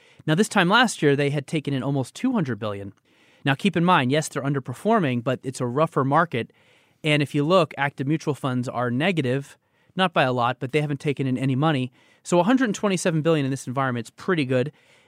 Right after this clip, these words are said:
And unlike last year, where it was all U S equities leading the way as usual, especially after since Trump won, it's been a U S equity flowathon.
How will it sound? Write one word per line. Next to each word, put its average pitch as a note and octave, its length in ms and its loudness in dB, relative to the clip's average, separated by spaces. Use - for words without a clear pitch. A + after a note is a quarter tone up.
And F#3+ 340 2
unlike B3 380 2
last D3+ 460 0
year, A3 200 2
where D#3+ 220 2
it - 80 -4
was C#3+ 140 -4
all D3+ 240 2
U D3 160 -2
S B2+ 120 -4
equities C#3+ 440 -4
leading C3+ 240 -2
the B2 80 -4
way B2+ 240 -2
as A2 180 -8
usual, F#3+ 480 -2
especially C#3+ 380 -4
after B2+ 200 -8
since B2 200 -10
Trump - 320 -6
won, B2+ 140 -6
it's A2+ 100 -12
been B2+ 140 -8
a - 20 -4
U B2+ 180 -4
S B2 200 -8
equity C3 320 -8
flowathon. D3+ 600 -4